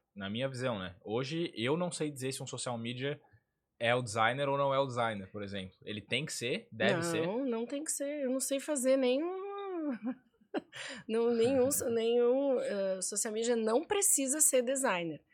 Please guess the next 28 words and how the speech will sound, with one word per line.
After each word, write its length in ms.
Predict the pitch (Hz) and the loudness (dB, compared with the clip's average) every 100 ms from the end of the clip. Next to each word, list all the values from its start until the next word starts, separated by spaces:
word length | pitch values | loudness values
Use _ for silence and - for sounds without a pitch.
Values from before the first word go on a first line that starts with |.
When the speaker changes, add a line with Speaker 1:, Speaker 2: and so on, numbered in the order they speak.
| _ - | _ -4
Speaker 2:
Se 220 | - 254 | 0 2
ele 180 | 285 370 | 2 0
for, 480 | - 269 233 247 415 - - | 6 12 12 12 10 4 -6
beleza, 680 | 226 214 254 349 240 190 175 | 2 4 6 6 6 2 -4
ele 160 | 180 190 | -4 0
vai 200 | 202 208 | 4 4
usar 440 | 220 196 208 254 | 4 4 4 6
essa 300 | 277 240 254 | 4 4 2
habilidade 880 | 247 233 233 208 190 185 208 208 339 - - - _ | 0 0 0 6 6 6 4 2 -2 -6 -18 -20 _
pra 280 | 220 208 214 | 6 8 6
ampliar 540 | 240 - 269 220 190 | 4 4 6 8 8
o 80 | 233 | 6
portfólio 560 | 254 269 - 233 208 226 | 6 4 4 4 4 4
deles 400 | 202 190 226 226 | 4 2 0 -2
de, 320 | 247 262 262 | -2 0 -2
de, 380 | 247 269 285 294 | -2 0 0 -2
de 160 | 277 | -4
serviço, 560 | 294 392 370 285 214 196 | -2 -2 0 2 0 0
né? 180 | 185 208 | 0 0
Speaker 1:
Uhum. 320 | 202 185 190 | -2 -6 -4
Speaker 2:
Mas 180 | 208 208 | 2 4
ele 140 | 208 208 | 4 2
pode 280 | 202 196 | 2 2
se 80 | - | 0
associar 720 | 226 262 262 - 226 208 269 294 | 2 2 2 4 4 6 4 2
a 80 | |
um 120 | 233 240 | 0 -2
designer. 600 | 311 349 233 190 170 | -2 0 0 0 -4